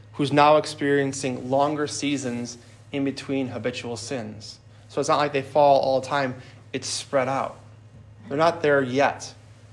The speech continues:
And one of the signs that one may be in the illuminative stage is the person's actually going, growing in the grace to say the words no,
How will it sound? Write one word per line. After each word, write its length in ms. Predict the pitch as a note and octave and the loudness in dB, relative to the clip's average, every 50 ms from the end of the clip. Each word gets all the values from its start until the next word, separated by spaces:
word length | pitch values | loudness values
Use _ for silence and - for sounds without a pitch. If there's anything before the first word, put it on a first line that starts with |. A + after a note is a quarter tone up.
| - - - - - - - - - - - - - - - - - - - - | -20 -20 -20 -20 -20 -20 -20 -20 -20 -20 -20 -20 -20 -20 -20 -20 -20 -20 -8 0
And 80 | C#3+ C#3+ | 4 6
one 80 | D#3+ | 6
of 60 | F3 F3+ | 8 8
the 60 | E3+ | 6
signs 720 | F3 - D#3+ D3+ D3+ D3+ D3 D3 D3 D3 C#3+ - - - - - - - - - - - - - - - - - - - - - - - - - - - - - - - - - - - - - - - - - - - - - - | 6 6 6 6 6 4 2 2 0 -2 -2 -4 -8 -12 -16 -20 -20 -20 -20 -20 -20 -20 -20 -20 -20 -20 -20 -20 -20 -18 -18 -18 -18 -20 -20 -20 -20 -20 -20 -20 -20 -20 -20 -20 -20 -20 -20 -20 -20 -20 -20 -20 -20 -20 -20 -20 0
that 180 | - C#3+ C3 C#3 | 4 4 4 6
one 260 | C3+ D3 D3+ D3+ D3+ | 6 6 6 6 6
may 140 | D3 C#3+ C#3 | 4 4 4
be 180 | B2 C3+ C#3+ C#3+ | 4 4 4 4
in 80 | C#3 | 4
the 80 | C3+ C3 | 4 2
illuminative 460 | B2 A#2+ C3+ C#3+ D#3 D3+ C#3 C#3 - | 2 4 4 4 2 2 0 -2 -4
stage 340 | - - B2+ A#2+ A#2+ A#2+ A#2+ | -2 -2 0 0 0 0 0
is 240 | B2 B2 A#2 - - - - - - - - | -2 -2 -4 -6 -10 -16 -20 -20 -20 -6 -4
the 80 | C#3+ | -4
person's 400 | - - D#3+ F3 E3+ - G3+ - | 0 2 2 2 2 0 -2 -2
actually 300 | C3 C#3+ C#3+ - - D3 | -2 -2 -2 -2 -4 -4
going, 420 | C3 B2+ C3 C3+ C3+ C3+ C3+ B2+ C3 - - | -2 0 2 2 2 2 0 -2 -6 -6 -4
growing 300 | C3 C3+ C3+ C3+ C#3 C3+ | 0 2 2 2 2 0
in 60 | B2+ | -2
the 80 | A#2+ | -4
grace 520 | A2 B2 A#2+ A#2+ B2 C3 C3+ - - - - - - - - - - - - - - - - - | -4 -4 -2 -2 -2 -2 -2 -6 -8 -10 -12 -16 -20 -20 -20 -20 -20 -20 -20 -20 -20 -20 -12 -10
to 80 | - | -8
say 180 | C#3+ - D#3 C#3+ | -4 0 0 0
the 120 | C3+ C3 | 0 0
words 340 | A#2 B2 A#2+ A#2+ A2+ G#2+ A2+ | -2 -2 -2 -4 -4 -6 -8
no, 460 | A#2+ B2 D3 D3 B2+ A2 G#2+ G#2 - | -6 -4 -2 -2 -2 -2 -4 -8 -12